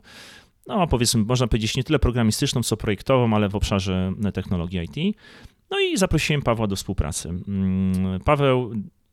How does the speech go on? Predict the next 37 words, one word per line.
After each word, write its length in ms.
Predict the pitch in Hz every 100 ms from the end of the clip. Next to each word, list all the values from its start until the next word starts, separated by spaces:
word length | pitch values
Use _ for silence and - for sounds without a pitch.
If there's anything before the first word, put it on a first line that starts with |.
| _
dał 340 | 101 110 110 101
mi 220 | 95 87
to, 380 | - 95 85 80
że, 500 | 85 85 85 90 - 98 90 90 90 90 87 87 71
e, 120 | - -
miałem 480 | 98 95 92 92 85 _ _ _ _ -
o 80 |
kogoś, 400 | 107 147 113 98
kto 100 | -
od 60 | 101
strony 180 | - 107
technologicznej 580 | 107 110 98 110 - 98
mógł 120 | 95
na 80 | 95
ten 120 | 98
system 300 | - - 92
spojrzeć. 520 | - 73 90 127 - - - - - -
E, 340 | 101 101 101
dał 160 | 101 127
mi 120 | 127
również 260 | 113 107 95
dostęp 320 | 107 - 92
do 80 | 98
biura, 260 | 143 123
do 100 | 87
ludzi, 480 | 98 135 113 104 98 -
mm, 380 | 101 95 92 90
do 100 | 101
programistów. 840 | 104 95 95 101 - 92 90 -
E, 20 | 107 92 90 87
w 60 | 85
międzyczasie 520 | 123 135 117 127 -
pozyskałem 440 | - 98 - 107 92
trochę 200 | - 98
środków 380 | - 117 - 101
z 40 |
rynku. 400 | 98 92 - 98